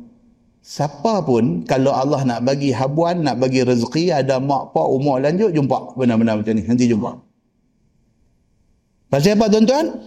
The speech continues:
Itulah yang akan dilalui. Nabi sallallahu alaihi wasallam pun lalu benda ni.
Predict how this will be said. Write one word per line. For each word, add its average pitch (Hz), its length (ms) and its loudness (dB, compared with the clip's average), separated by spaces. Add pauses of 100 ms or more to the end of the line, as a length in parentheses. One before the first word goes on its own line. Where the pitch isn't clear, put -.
(220)
Itulah 123 560 0
yang 117 160 2
akan 113 240 0
dilalui. 107 560 0 (400)
Nabi 131 640 2
sallallahu 117 640 0
alaihi 117 400 2
wasallam 113 400 0
pun 113 160 0
lalu 107 320 0
benda 98 240 -2
ni. 80 80 -12